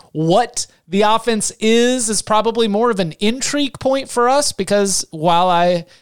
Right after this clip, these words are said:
as much as, um, Tom and I are in disagreement about the distance between Cincinnati and U C F,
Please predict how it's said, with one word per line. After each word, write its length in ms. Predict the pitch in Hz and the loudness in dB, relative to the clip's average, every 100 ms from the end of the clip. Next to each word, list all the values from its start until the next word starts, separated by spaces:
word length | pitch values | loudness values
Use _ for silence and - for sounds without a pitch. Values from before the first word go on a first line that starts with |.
| _ | _
as 160 | 180 170 | -4 2
much 220 | 202 220 | 2 2
as, 260 | 214 185 - - _ - | -2 -2 -6 -10 _ -4
um, 380 | 180 175 165 151 _ | 0 0 0 -6 _
Tom 180 | 214 208 | -2 0
and 80 | 202 | 0
I 80 | 202 | 0
are 80 | 190 | 2
in 140 | 190 | 2
disagreement 680 | 190 185 175 190 196 185 - | 0 0 0 2 2 0 0
about 520 | 175 175 160 147 - | 0 2 2 0 -4
the 100 | 156 | -4
distance 380 | 165 190 - 180 | 0 0 0 -4
between 240 | 160 190 175 | -2 -2 0
Cincinnati 460 | 185 185 175 165 | -2 0 0 0
and 80 | 165 | 0
U 100 | 170 | 0
C 220 | - 175 | 0 2
F, 300 | 214 170 - | 2 0 -4